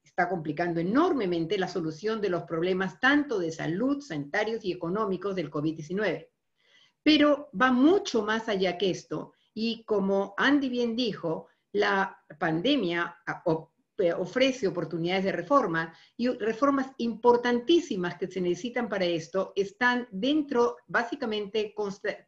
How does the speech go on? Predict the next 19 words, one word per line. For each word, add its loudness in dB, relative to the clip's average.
eh, -6
constituye -2
la 0
eliminación 0
de -2
políticas -4
que -6
son -6
distorsionarias, -4
tanto 4
en 2
el 0
mercado 2
laboral 2
como 0
en 0
el 0
mercado 2
impositivo. -4